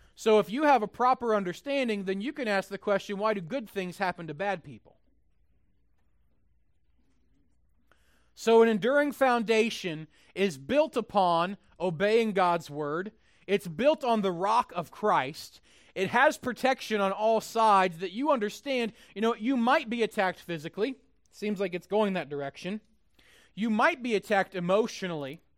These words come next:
You might be attacked spiritually or mentally.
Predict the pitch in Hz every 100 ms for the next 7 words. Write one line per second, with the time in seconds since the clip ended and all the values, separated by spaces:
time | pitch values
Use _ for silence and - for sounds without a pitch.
0 | _ _ 190 240 220 240 320 262 240 202
1 | - 208 190 - - - 226 269 262 -
2 | 151 131 151 185 _ _ _ _ _ _
3 | _ _ 175 196 196 240 294 233 196 139
4 | 139